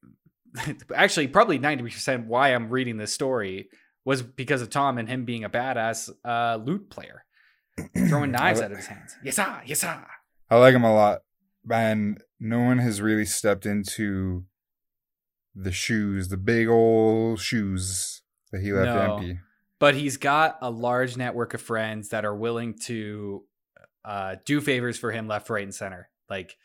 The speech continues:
Speaker 1: the guy has paid his dues across the
Speaker 2: <clears throat>
Speaker 1: world, and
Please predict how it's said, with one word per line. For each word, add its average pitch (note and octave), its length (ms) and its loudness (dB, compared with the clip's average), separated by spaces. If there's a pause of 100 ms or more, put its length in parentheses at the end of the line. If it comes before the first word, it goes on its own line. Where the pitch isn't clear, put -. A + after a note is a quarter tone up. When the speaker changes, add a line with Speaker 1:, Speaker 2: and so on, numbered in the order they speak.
(360)
Speaker 1:
the A#2 100 -4
guy C3+ 240 4
has C3+ 140 -2
paid C3 280 -2
his A#2 120 -6
dues C#3 640 -6
across A#2+ 520 -2
the E3+ 100 -2
Speaker 2:
<clears throat> C#3+ 60 0
Speaker 1:
world, G#2 300 -4
and G2+ 420 -10